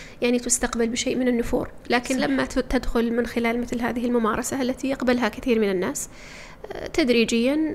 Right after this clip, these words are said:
Speaker 1: آه، يكون ثمة نوع من القناعة بال-، بالأصول التي بنيت عليها هذه ال-،
Speaker 2: مم.
Speaker 1: هذه الرياضة.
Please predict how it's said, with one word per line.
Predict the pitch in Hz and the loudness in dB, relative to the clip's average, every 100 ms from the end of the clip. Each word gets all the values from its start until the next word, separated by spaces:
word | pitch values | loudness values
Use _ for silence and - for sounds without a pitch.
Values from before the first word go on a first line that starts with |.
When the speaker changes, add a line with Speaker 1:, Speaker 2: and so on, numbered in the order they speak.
| 339 | -4
Speaker 1:
آه، | 214 - - - | -4 -2 -4 -4
يكون | - 285 294 | -6 -2 0
ثمة | 277 262 247 262 | 0 0 0 2
نوع | 240 | 2
من | 226 233 | 2 0
القناعة | 220 233 226 208 208 | 0 0 2 0 -2
بال-، | 214 226 - - - | -4 -6 -8 -18 -4
بالأصول | 233 - - 233 | -2 0 2 2
التي | 226 233 226 | 0 -2 2
بنيت | 233 220 233 233 | 2 2 0 -4
عليها | 240 240 233 226 | -4 -4 -4 -4
هذه | 220 226 | -4 -2
ال-، | 226 - - | -4 -6 -6
Speaker 2:
مم. | 247 | -2
Speaker 1:
هذه | 220 233 - | 0 0 -4
الرياضة. | - - - | -6 -12 -14